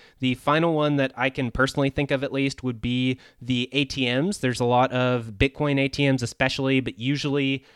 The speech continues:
you have access to multiple coins on there. And so you'll go to it. It'll be like a normal A T M, but you can insert cash or your card. But if you are trying to avoid having your information on there, cash would probably be <laughs> the way to go.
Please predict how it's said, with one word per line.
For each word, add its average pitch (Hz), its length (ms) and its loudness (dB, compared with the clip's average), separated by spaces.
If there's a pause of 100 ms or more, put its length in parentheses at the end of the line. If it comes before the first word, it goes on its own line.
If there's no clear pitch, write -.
you 123 140 -2
have 120 180 0
access 123 500 0
to 131 100 -2
multiple 117 400 -2
coins 147 440 2
on 156 180 2
there. 151 320 2 (240)
And 123 260 0
so 127 140 -2
you'll 120 200 -2
go 123 320 2
to 139 220 -2
it. 139 160 0
It'll 110 160 -4
be 113 220 -4
like 113 320 0
a 131 100 4
normal 123 400 2
A 117 120 -4
T 117 220 -2
M, 147 300 2 (300)
but 131 120 -2
you 131 120 -2
can 123 300 -2
insert 143 560 0
cash 131 560 -4
or 120 460 -2
your 113 140 -8
card. 139 540 0
But 113 240 -2
if 113 200 -6
you 110 140 -4
are 107 160 -2
trying 104 380 -4
to 110 180 -8
avoid 101 440 -6
having 101 360 -4
your 95 160 -10
information 160 520 -2
on 208 120 4
there, 190 200 6
cash 139 340 2
would 117 140 -14
probably 113 300 0
be 113 140 -4
<laughs> 139 60 -4
the 127 40 -4
way 131 160 2
to 120 80 -2
go. 113 400 0